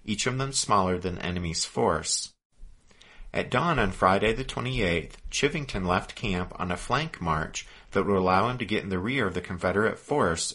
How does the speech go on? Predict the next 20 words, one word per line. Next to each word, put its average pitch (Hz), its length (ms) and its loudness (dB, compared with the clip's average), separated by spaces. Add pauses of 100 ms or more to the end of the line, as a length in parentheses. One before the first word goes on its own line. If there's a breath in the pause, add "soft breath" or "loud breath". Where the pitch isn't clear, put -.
as 90 140 -2
it 85 100 -6
moved 104 260 -2
up 104 160 2
Glorieta 92 420 2
Pass. - 680 -2 (680 soft breath)
Chivington 156 480 0
had 120 200 0
seven 110 380 2
companies 92 600 -2
of - 140 -6
Coloradans 95 720 4
and 92 100 -4
regulars, 92 680 0 (340 loud breath)
about 92 320 2
four 107 280 2
hundred 120 300 -2
and 104 120 -2
ninety 95 340 0
men, 92 440 -2